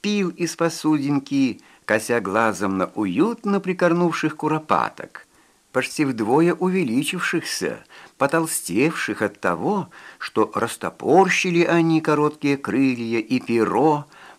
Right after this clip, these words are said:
пуская в подпушек к телу бодрящую прохладу.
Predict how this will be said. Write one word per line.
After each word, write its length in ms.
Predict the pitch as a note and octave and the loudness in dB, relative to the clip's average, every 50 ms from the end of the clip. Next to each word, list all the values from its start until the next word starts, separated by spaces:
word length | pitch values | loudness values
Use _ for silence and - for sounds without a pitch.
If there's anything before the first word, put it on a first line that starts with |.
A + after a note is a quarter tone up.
| _ _ | _ _
пуская 540 | - A#2 A2 - - - A2 G#2+ G2+ F#2+ F#2 | -6 -6 -6 -6 -4 -4 -4 -2 -2 -4 -4
в 100 | - - | -6 -6
подпушек 840 | - C2+ C#2 - _ _ _ - G#3 A#3 A3 - - - F3+ E3+ F3 - _ | -6 -6 -8 -8 _ _ _ -2 0 0 0 -2 -2 -2 -2 -4 -4 -8 _
к 120 | - - | -18 -18
телу 640 | - - - - D3 F3 F#3+ F3+ E3+ E3 E3 D3+ | -14 -8 -2 2 4 4 4 4 2 2 0 0
бодрящую 760 | A2 F2 G#2 G#2+ F#2+ - F#2 A2 B2 A#2 - - - G2+ F#2+ - | 0 0 0 0 0 0 -2 -2 -2 -2 -2 -2 -2 -4 -6 -4
прохладу. 760 | - F2 E2+ - - C#2 E2 D#2 C#2 G#1 G1+ A1 G#1 - | -4 -6 -6 -6 -6 -6 -6 -6 -8 -8 -12 -14 -16 -16